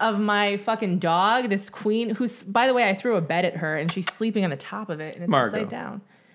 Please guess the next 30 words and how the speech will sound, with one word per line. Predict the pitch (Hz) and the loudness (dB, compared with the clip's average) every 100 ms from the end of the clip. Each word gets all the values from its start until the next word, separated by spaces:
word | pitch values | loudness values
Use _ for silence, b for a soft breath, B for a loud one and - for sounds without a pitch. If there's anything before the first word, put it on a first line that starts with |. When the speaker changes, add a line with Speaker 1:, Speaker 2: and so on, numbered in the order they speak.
| b b | b b
Speaker 2:
Margo, | 233 127 370 415 | 0 2 4 4
Speaker 1:
She | 403 | 2
Speaker 2:
come | 175 | 0
Speaker 1:
doesn't | 330 | 0
Speaker 2:
here. | 359 | 2
Speaker 1:
know | 359 | 0
who | 339 359 | 2 0
you | 339 | 2
are. | 302 349 294 | 2 2 0
She's | 208 302 | 0 -4
comfortable. | - - 370 - 240 180 - 185 _ b b b b b 156 | -4 -4 -4 -4 -6 -6 -8 -10 _ b b b b b -20
Speaker 2:
Yeah, | 117 110 | -16 -14
she | - | -12
don't | 110 98 | -14 -14
give | 90 | -18
a | |
fuck. | - - 92 _ | -20 -20 -20 _
Oh. | - | -4
Speaker 1:
This | - | 0
morning, | 320 320 349 381 | 0 0 0 0
I | 247 254 | 0 0
tried | 302 | 0
to | 294 | 0
get | 277 | 0
her | 277 | 0
to | 220 | 0
come | - 240 254 | 2 2 2
Speaker 2:
Oh. | |
Speaker 1:
to | 262 | 0
me. | 262 262 | -2 -4